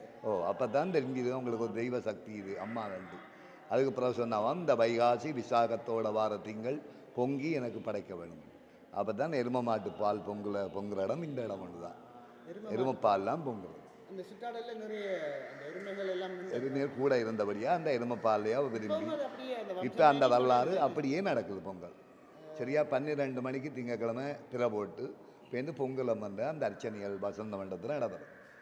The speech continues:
Speaker 1: அங்க பொங்கலுக்குரிய பூசாரியார் பொங்கல் ஆயத்தப்படுத்துறார். இந்த வேப்பம் இலையை வந்து இங்க ஆஞ்சு கொண்டு போகணும், அம்மனுக்கு நேர்த்தி வைக்கணும், பொங்குவிடும். முடிஞ்சு வந்தோடனே, தோஞ்சோடனே எல்லாரும் பானை வச்சு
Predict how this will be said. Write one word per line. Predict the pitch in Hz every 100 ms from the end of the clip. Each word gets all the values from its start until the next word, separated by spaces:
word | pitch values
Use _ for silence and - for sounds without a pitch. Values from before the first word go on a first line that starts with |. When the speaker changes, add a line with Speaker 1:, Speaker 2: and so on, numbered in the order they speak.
| -
Speaker 1:
அங்க | 101 113 135
பொங்கலுக்குரிய | 127 123 117 104 101 104 98
பூசாரியார் | 107 104 98 110 160
பொங்கல் | 143 120 107
ஆயத்தப்படுத்துறார். | 95 87 90 117 - - - -
இந்த | 190 156
வேப்பம் | 156 156 147 - 120
இலையை | 127 127 120
வந்து | 117 143
இங்க | 160 147
ஆஞ்சு | 127 127
கொண்டு | 120 104
போகணும், | 98 95 90 101 - - -
அம்மனுக்கு | 110 139 143 135
நேர்த்தி | 143 143 139 127
வைக்கணும், | 104 95 95 117 147
பொங்குவிடும். | 147 135 104 80 - - - - -
முடிஞ்சு | 117 135 151 147
வந்தோடனே, | 127 113 110 113 160
தோஞ்சோடனே | 139 127 113 107 113
எல்லாரும் | 170 143 131 127
பானை | 117 101 98
வச்சு | 92 - 135